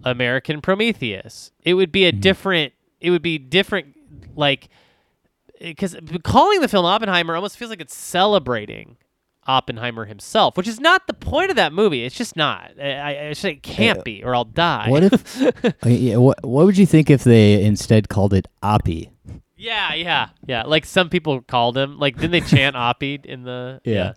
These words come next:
Speaker 1: Yeah, I don't know. Um, but, uh, but yeah, it was, it w-, de-, it was,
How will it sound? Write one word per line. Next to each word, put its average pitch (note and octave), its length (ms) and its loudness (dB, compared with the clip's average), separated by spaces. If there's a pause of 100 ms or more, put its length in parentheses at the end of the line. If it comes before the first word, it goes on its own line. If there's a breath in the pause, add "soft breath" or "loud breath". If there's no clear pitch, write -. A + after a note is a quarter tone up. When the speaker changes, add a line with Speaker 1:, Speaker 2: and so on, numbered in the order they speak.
(580 soft breath)
Speaker 1:
Yeah, A3+ 400 4
I F3+ 160 0
don't A3 160 -4
know. F3+ 500 -2
Um, C3 640 -4 (140)
but, E3+ 400 2 (260)
uh, A#2+ 460 2 (580 soft breath)
but G3+ 120 -2
yeah, A#3+ 200 2
it G#3+ 160 0
was, A#3+ 220 0
it G3+ 160 -2
w-, G3+ 160 -6
de-, A#3 260 0
it A#3 60 2
was, B3+ 100 4